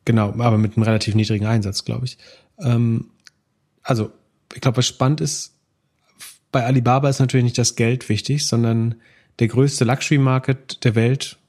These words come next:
also nicht nur der größte Luxury-Market, insgesamt sind viele, äh, oft die Gesamtmärkte, aber, ähm, die meisten Luxusartikel werden tatsächlich, glaub ich, schon in China gekauft. Und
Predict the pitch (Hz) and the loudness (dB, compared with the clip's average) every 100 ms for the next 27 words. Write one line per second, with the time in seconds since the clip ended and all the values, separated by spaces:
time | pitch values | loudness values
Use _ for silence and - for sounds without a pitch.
0 | _ - 101 95 101 107 110 107 104 - | _ -2 0 0 0 0 0 0 0 0
1 | 131 - 127 120 - 131 - 135 135 - | 0 2 2 0 0 0 2 0 0 -4
2 | - - 123 - 127 - - 139 _ _ | -6 -2 0 0 -2 -4 -16 -18 _ _
3 | - 131 - _ _ - 117 117 123 135 | -4 -2 -4 _ _ -6 0 2 2 0
4 | 131 110 110 - - - - - 123 113 | 2 0 0 -6 -18 -20 -20 -2 2 4
5 | 110 110 110 110 - _ _ - _ _ | 4 2 2 0 -4 _ _ -20 _ _
6 | _ _ _ _ - - 113 113 123 - | _ _ _ _ -6 0 2 2 2 2
7 | 127 131 127 120 117 113 107 104 110 110 | 2 2 -2 0 0 2 2 2 0 0
8 | 107 - 117 101 - 104 101 98 131 107 | -2 -2 -2 0 0 0 0 0 0 0
9 | 104 104 - 135 - - _ _ _ _ | -2 -4 -2 -2 -4 -14 _ _ _ _
10 | _ _ _ - _ - 120 117 | _ _ _ -20 _ 0 2 2